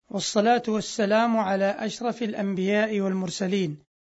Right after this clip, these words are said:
نبينا محمد وعلى آله وصحبه أجمعين.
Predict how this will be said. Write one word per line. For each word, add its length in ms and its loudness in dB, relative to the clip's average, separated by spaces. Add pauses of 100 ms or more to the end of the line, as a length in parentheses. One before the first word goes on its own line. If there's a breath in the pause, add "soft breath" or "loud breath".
(140)
نبينا 520 2
محمد 560 2
وعلى 760 2
آله 340 0
وصحبه 680 -2
أجمعين. 560 -2